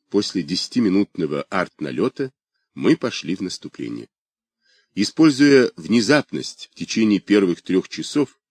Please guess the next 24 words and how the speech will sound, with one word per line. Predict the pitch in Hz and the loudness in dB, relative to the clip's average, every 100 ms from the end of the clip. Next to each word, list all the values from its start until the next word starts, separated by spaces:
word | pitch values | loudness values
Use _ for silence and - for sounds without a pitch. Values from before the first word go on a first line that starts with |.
| _ _ _ - | _ _ _ -6
мы | 95 131 131 | 4 6 4
захватили | - 107 - 95 90 135 139 123 101 | 0 -4 0 -2 0 2 4 4 2
на | - 90 | 0 -2
высоком | 87 - 113 - 92 | -2 0 -2 0 -4
берегу | 78 82 78 95 | -2 -4 -2 -2
реки | 85 76 - 80 | -2 -4 -10 -6
деревни | 82 90 87 80 78 73 | -2 0 0 0 -2 -4
Костюковка, | - 87 - 107 - 151 _ 67 - _ _ _ _ - | -4 -6 -6 -6 0 -2 _ -16 -16 _ _ _ _ -12
Салабута | - 104 92 78 135 170 - 67 - _ _ - | -2 0 0 0 0 -2 -4 -10 -12 _ _ -8
и | 247 | -6
Студенец. | - - 220 214 69 - - - _ _ _ _ _ _ _ _ _ - | -6 -6 -4 -4 -4 -8 -14 -20 _ _ _ _ _ _ _ _ _ -2
А | 113 | -2
в | - | 2
последующие | 117 - 226 165 120 - 85 | 0 2 -2 2 0 0 -4
два | 71 85 | -2 -4
часа, | - - - 69 | -4 -10 -8 -6
ломая | 82 117 127 127 104 | 0 4 6 6 4
сильное | - - 131 110 87 80 | 0 0 2 4 2 0
сопротивление, | - - - 82 80 165 175 165 | -2 -6 -6 -6 4 4 4 0
продвинулись | 95 87 95 160 160 156 - | -2 -4 2 4 4 2 -4
ещё | 80 - - 131 | -10 -8 -4 -2
на | 113 | -2
два | 76 85 | -6 -8
километра. | - 78 64 58 - | -6 -8 -8 -12 -16